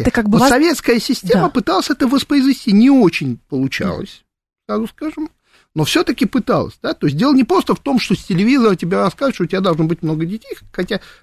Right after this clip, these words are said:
Speaker 2: просто
Speaker 1: щас и происходит.
Speaker 2: очень часто и не рассказывали даже, потому что в шестидесятые годы была мода на маленькие семьи, маленькие квартиры,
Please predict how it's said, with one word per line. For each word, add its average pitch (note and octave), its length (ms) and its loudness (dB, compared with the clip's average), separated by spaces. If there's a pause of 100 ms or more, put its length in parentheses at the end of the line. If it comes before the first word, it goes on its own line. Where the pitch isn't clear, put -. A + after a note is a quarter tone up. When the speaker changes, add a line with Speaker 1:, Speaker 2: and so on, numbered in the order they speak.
Speaker 2:
просто A#3 220 2
Speaker 1:
щас B3+ 80 4
и - 40 2
происходит. D#3 540 -2
Speaker 2:
очень G3 280 2
часто A#3+ 320 0
и A3+ 40 4
не A#3 160 4
рассказывали D#3 720 -4
даже, C4 300 -6
потому E3+ 360 -4
что - 160 -8
в - 60 -10
шестидесятые E3 760 -6
годы G3 340 -2 (300)
была F3 300 2
мода A3+ 420 2
на E3 140 2
маленькие F3+ 540 0
семьи, C#4+ 380 0
маленькие D3+ 500 0
квартиры, G3+ 640 -2